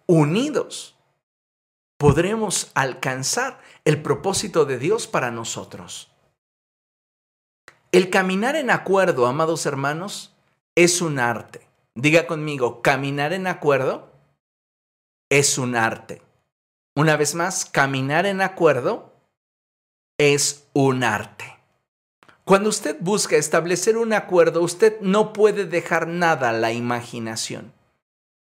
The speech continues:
Se tienen que hablar las cosas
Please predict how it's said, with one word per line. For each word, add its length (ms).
Se 200
tienen 560
que 460
hablar 760
las 320
cosas 600